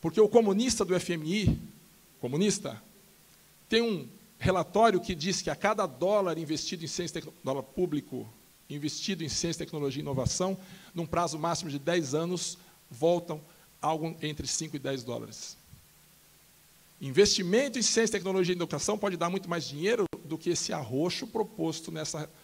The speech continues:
reforma da Previdência, que está sendo colocada aí. Qual o motivo de o nosso país, nesse momento, tá fazendo exatamente o contrário?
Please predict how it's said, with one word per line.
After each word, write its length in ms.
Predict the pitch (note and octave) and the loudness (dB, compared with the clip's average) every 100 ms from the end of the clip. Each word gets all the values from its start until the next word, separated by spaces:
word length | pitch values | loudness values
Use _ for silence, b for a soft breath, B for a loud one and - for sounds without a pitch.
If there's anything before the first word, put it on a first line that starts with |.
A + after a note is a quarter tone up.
| B | B
reforma 560 | - D#3 - D3 C#3+ D3 | 0 0 -2 -2 -2 -2
da 80 | C#3 | -6
Previdência, 680 | D3 C3+ C3 B2 - A2 - - - - - - | -6 -6 -6 -8 -8 -10 -14 -20 -20 -20 -20 -18
que 60 | - | -12
está 160 | B2+ A#2+ | -8 -6
sendo 200 | C#3 B2 | -8 -6
colocada 520 | A#2+ A2+ B2+ A#2 G2 | -6 -6 -6 -8 -8
aí. 120 | G2 - - - - - - - - - - - - B B B B B - - - | -10 -14 -20 -20 -20 -20 -20 -20 -20 -20 -20 -20 -20 B B B B B -20 -20 -2
Qual 200 | A3+ C4 | 6 6
o 60 | C#4 | 6
motivo 840 | B3 A3+ - C4 A#3+ E3+ C3+ A2 - - - | 2 2 2 2 2 2 0 -2 -10 -20 -20
de 420 | C3 F3 G3 D3+ C3 - - - - - - | -8 -4 -4 -6 -12 -20 -20 -20 -20 -20 -4
o 140 | F#3+ | -2
nosso 440 | F#3 G#3 A#3+ - A3 | 2 4 4 2 -2
país, 360 | G3+ G3 F#3 | 0 2 2
nesse 200 | F3+ E3+ | 0 -2
momento, 260 | F3 E3 E3+ | -2 -2 -2
tá 80 | D#3 | -4
fazendo 240 | D#3+ D#3 | -4 -6
exatamente 400 | C#3 C#3 C#3+ C#3 | -6 -6 -8 -10
o 40 | - | -12
contrário? 480 | B2+ A#2 G#2+ G#2 | -14 -10 -10 -10